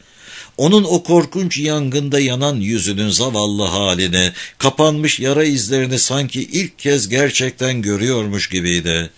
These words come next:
Şimdiye kadar sadece Debra'nın babası olarak düşünmüş ve olaylara kendi açısından bakmıştı.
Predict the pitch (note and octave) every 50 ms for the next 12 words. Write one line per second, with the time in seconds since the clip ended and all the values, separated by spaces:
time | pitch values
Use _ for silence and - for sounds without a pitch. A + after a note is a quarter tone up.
0 | _ _ _ _ - - - - - - - - - - - G#3+ B3+ B3+ A3+ E3+
1 | G2 - - E2+ D#2+ F2 F2 F2+ E2+ - C3+ D#3 E3+ F3 E3+ F3 E3+ C3 C3+ D#3
2 | D#3+ C#3 C#3 D3+ D#3 D#3 E3 D#3 C3 C#3+ C#3 A2 D3 C#3 - - D#3+ C#3+ A#2 A2
3 | A2 A2+ A2+ - - F#2 G#2 F#2+ G2 G2 F#2+ F2+ E2+ D#2+ E2+ F#2 F2 D#2 F2 G2
4 | F2 D#2+ F2 F2+ F2+ F#2+ F#2 F2+ G2+ G2+ A2 G#2+ - - A2+ A#2 A#2+ C3 D#3 D3+
5 | C3+ - - A#2+ G#2+ C3+ A#2 G2+ G2 G2 G2 F#2 F2 F2+ F2+ F2 - D#2+ F2 E2+
6 | - - - E2+ E2+ E2+ D#2+